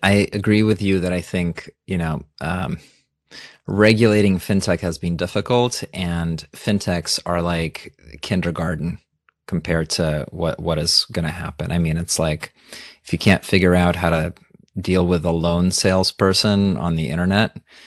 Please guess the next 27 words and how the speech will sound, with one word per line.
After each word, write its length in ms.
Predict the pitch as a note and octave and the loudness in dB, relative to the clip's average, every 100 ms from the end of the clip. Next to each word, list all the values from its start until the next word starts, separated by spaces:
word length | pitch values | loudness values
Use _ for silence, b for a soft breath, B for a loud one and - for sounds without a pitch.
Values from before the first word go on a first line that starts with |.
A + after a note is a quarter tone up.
| B B - | B B -10
you're, 300 | G2 F#2+ E2+ | -2 0 0
you're 160 | E2+ F2 | 0 0
not, 440 | E2+ D#2+ D2+ E2 D#2+ | 0 0 -2 -2 -6
<laughs> 80 | - | 0
you're 220 | A#2 C3 | 4 6
not 260 | A2 G2+ G2 | 6 4 2
gonna 140 | F#2+ | 0
figure 320 | F2+ G2 F#2 F2 | -2 -4 -2 -2
out 240 | D#2+ - | -4 -4
what's 180 | F2 - | -6 -6
gonna, 400 | E2+ D#2+ D#2 E2+ - _ - | -6 -4 -6 -10 -14 _ -8
uh, 260 | G1+ G1+ - B B B B - | -6 -6 -12 B B B B -6
what, 220 | F#2 E2 | -6 -4
what 240 | F2+ F#2 - | -2 -2 -2
to 120 | F2 | -2
do 280 | F2 E2+ D#2+ | 0 0 0
in, 180 | D#2 - | -2 -4
in 100 | F2 | -4
the 80 | E2 | -4
coming 320 | - E2 D#2 | -4 -4 -2
world. 380 | D#2+ D#2 D#2+ - - - | -4 -4 -6 -10 -16 -2
Um, 400 | F#2 F2+ F2 D#2+ B B B B B _ _ _ | 2 4 2 -2 B B B B B _ _ _
I 100 | G2 | 4
think 380 | G#2 B2 A#2 - | 6 8 6 6
there 300 | A2 G#2 - | 6 6 6
are 540 | G2 G2 F#2+ F#2+ F#2 _ _ _ _ | 2 2 4 2 0 _ _ _ _
some 540 | - - G#2 G2 G2 | -2 2 2 2 0